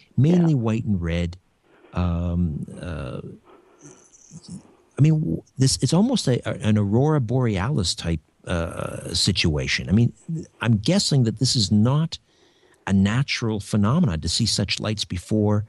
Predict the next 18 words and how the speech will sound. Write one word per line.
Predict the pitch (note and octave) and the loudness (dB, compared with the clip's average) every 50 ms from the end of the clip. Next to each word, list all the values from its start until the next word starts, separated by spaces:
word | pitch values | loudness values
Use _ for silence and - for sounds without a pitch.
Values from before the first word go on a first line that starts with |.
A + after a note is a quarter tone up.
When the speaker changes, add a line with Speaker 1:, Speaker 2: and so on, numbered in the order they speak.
| _ _ _ - | _ _ _ -4
Speaker 1:
or | F#2 F2+ | -2 -2
during | E2 D2+ - G2+ G2 G2 G2+ G2 G2+ | 0 0 0 2 2 4 4 4 4
a | F#2+ | 2
natural | F#2 F2+ G2+ G2+ - - A2+ A2 - | 2 2 0 -2 -2 -2 -2 -2 -2
earthquake. | - D3+ G3+ - - - - - - - - - - - - | -2 -4 -4 -4 -6 -6 -4 -4 -6 -10 -14 -16 -16 -4 -2
Uh, | - C3+ D3+ D#3 D3+ - F#3 F3 - - _ _ _ - | 0 0 0 0 -2 -4 -8 -14 -18 -20 _ _ _ 0
what, | C#3+ F3 A3 E4 - | 2 2 2 2 0
what | G#3 A#3 B3+ | 0 2 2
do | B3 | 4
you, | A#3+ A3 G3 E2 - - | 4 4 4 4 2 0
what | - G3 | -2 0
do | A#3 G#3+ | 2 2
you | E3+ | 0
hear | - - G#2+ F#2 | 0 0 0 0
about | E2 D2+ F2 F2+ E2 D#2 - | 0 -2 -2 -2 -4 -2 -4
the, | E2 D#2 D2+ - - - | -6 -6 -6 -8 -10 -6
the, | - F2 E2+ E2 D#2+ D2+ | -4 -2 -2 -2 -2 -2
uh, | D2 C#2+ | -4 -6